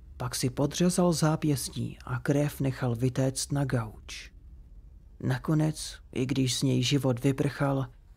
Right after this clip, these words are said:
se ukázalo, že si rozřízl břicho a nechal střeva viset ven a na koberec. Nějak jsem si přes všechno to šílenství všiml, že můj přítel napsal na notebooku zprávu.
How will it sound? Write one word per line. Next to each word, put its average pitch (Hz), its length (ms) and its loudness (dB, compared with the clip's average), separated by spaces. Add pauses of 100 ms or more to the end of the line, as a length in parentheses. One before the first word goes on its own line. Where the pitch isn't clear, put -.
(140)
se - 200 -6
ukázalo, 151 640 4
že 147 160 2
si 135 180 2
rozřízl 135 560 2
břicho 131 640 0
a 117 100 -2
nechal 123 380 2
střeva 131 400 0
viset 127 420 0
ven 131 480 0
a 131 100 -2
na 120 180 2
koberec. - 840 -6 (2500)
Nějak 135 340 0
jsem 151 200 2
si 151 140 2
přes - 300 -2
všechno 143 420 0
to 139 120 0
šílenství 131 680 0
všiml, 123 500 0 (140)
že 127 220 0
můj 123 200 2
přítel 143 440 0
napsal 143 380 0
na 139 160 2
notebooku 127 680 0
zprávu. 120 680 -2